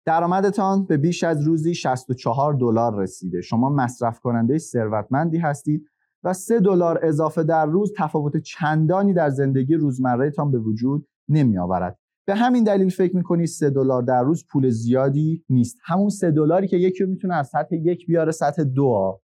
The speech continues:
همون سه دلاره که شما شاید اصلاً جدیش نگیرید. در حالی که همین مبلغ می‌تواند در زندگی افراد دچار فقر، فقر مطلق را،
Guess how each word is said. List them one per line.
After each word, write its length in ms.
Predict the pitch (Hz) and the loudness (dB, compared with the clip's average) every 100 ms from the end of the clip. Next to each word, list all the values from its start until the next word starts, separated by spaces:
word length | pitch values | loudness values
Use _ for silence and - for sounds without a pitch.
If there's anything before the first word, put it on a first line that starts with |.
| _ | _
همون 200 | 139 151 | 0 0
سه 200 | 139 123 | 2 0
دلاره 480 | 101 95 92 90 87 _ _ _ _ _ | 0 0 0 -2 -6 _ _ _ _ _
که 80 | |
شما 220 | 127 135 139 | -2 0 0
شاید 220 | 156 147 | 0 0
اصلاً 300 | 123 - 131 | 0 0 0
جدیش 600 | 117 104 113 123 127 - _ - | 0 2 2 2 0 -12 _ -2
نگیرید. 460 | 120 101 - - - _ _ _ _ _ _ - | 0 0 -4 -16 -20 _ _ _ _ _ _ -4
در 140 | 151 | 0
حالی 180 | 151 160 | 2 0
که 80 | 151 | 0
همین 260 | 151 165 | 0 0
مبلغ 300 | 143 123 143 | 2 2 0
می‌تواند 440 | 156 160 170 170 160 | -2 -4 -2 0 0
در 140 | 131 | 0
زندگی 460 | 117 120 117 113 147 | 2 2 0 2 0
افراد 420 | - 117 - 139 | 0 -4 -2 -2
دچار 420 | 120 110 - 135 | 0 -2 -2 -2
فقر، 340 | 113 - 113 101 _ _ | -2 -2 -2 -4 _ _
فقر 280 | 120 113 113 | -4 -2 -2
مطلق 540 | 113 110 - 139 165 | -2 -4 -2 -2 0
را، 320 | 160 180 170 | 0 0 0